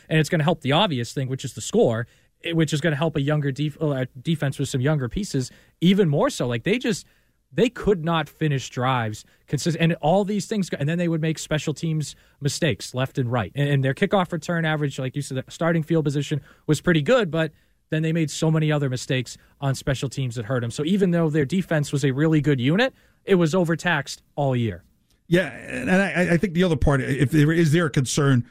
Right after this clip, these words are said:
Speaker 2: for the defense for the Patriots, it's going to be against mobile quarterbacks like what happened with Justin Fields last year. That's where my concern does,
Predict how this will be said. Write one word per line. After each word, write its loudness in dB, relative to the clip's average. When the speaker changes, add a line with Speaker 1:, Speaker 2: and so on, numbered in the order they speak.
Speaker 2:
for 2
the 0
defense 2
for -2
the 4
Patriots, 0
it's 0
going 2
to 2
be 4
against 0
mobile 2
quarterbacks 2
like 2
what 2
happened 2
with 2
Justin 0
Fields 0
last 0
year. 2
That's -2
where 4
my 2
concern 2
does, 0